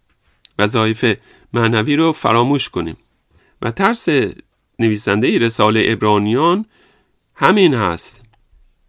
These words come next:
وقتی که این رساله رو برای اون یهودیانی که مسیحی شدن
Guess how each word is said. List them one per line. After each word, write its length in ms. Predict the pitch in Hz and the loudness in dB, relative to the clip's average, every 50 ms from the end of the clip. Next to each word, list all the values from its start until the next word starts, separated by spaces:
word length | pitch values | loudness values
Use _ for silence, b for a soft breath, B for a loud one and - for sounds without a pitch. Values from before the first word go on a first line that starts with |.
| _ _ _ _ _ _ | _ _ _ _ _ _
وقتی 200 | - 101 - 123 | -10 -8 -8 -6
که 100 | 113 - | -4 -2
این 100 | 110 113 | -2 0
رساله 400 | 107 101 - - 95 95 101 135 | -2 -4 -4 -4 -4 -4 -2 -4
رو 100 | 160 170 | -4 -4
برای 380 | 127 110 107 104 104 104 104 92 | -6 -6 -6 -4 -4 -4 -4 -6
اون 360 | - - 110 104 107 104 113 b b b b b b b | -6 -4 -4 -4 -6 -8 -12 b b b b b b b
یهودیانی 520 | - 101 104 104 101 92 107 127 156 165 | -4 -2 -2 -2 -4 -4 -4 -4 -4 -4
که 120 | 139 - 107 | -4 -4 -4
مسیحی 480 | 107 101 98 - - 101 107 180 233 | -4 -4 -6 -6 -8 -6 -4 -4 -4
شدن 440 | - - 127 113 107 101 101 92 104 | -4 -2 -4 -4 -4 -4 -6 -6 -8